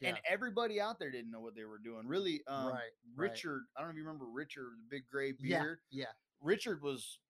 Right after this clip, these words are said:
Speaker 1: on the streets, but he worked with God's Pedal Power, and he was the one that taught us all how to work on bikes. He's
Speaker 2: Bikes,
Speaker 1: like, "Here, I'll
Speaker 2: right,
Speaker 1: show you. Come here.
Speaker 2: right.
Speaker 1: This is what this wrench does. This is what whatever." And, uh, yeah, so we, we, uh, we were doing that. But anyway, just kinda, like,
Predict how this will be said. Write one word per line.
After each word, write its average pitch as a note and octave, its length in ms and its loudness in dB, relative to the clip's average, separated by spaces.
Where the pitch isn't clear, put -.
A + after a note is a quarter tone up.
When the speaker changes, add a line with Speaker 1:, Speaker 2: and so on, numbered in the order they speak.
Speaker 1:
on D#3+ 220 -2
the E3 60 -4
streets, G#3 520 -4
but C#3 220 -2
he F3+ 200 -6
worked D#3 300 -4
with C#3+ 100 -6
God's B2+ 260 0
Pedal D3 220 0
Power, A#2 420 -2
and A2+ 180 -4
he D#3 160 -4
was B3+ 160 -2
the D3 80 -2
one C#3 180 0
that C3 120 -4
taught D3 260 2
us - 140 -2
all D3 180 2
how D3+ 140 2
to D3+ 80 0
work D#3 220 0
on D3+ 180 0
bikes. C#3+ 320 2
He's C3 140 -4
Speaker 2:
Bikes, - 20 0
Speaker 1:
like, C3+ 120 0
"Here, C#3+ 140 4
I'll C#3 120 4
Speaker 2:
right, - 40 -2
Speaker 1:
show A2+ 140 -6
you. A2+ 240 -6
Come B2 140 -6
here. A2+ 80 -2
Speaker 2:
right. G2+ 80 -4
Speaker 1:
This C3+ 140 -6
is - 80 -10
what B2+ 160 -8
this G#2+ 200 -14
wrench A2+ 280 -8
does. A2+ 320 -6
This C3+ 80 -18
is C3+ 60 -10
what A#2+ 180 -6
whatever." A#2+ 420 -2
And, D3 340 2
uh, C#3 220 8
yeah, E3 220 10
so D#3 180 0
we, E3 380 -4
we, E3 320 0
uh, C3 320 4
we D3+ 140 -6
were F3 100 0
doing D#3 240 -2
that. D3+ 160 0
But C#3 160 0
anyway, D#3 220 4
just D3 200 -4
kinda, D#3+ 220 2
like, C#3 240 0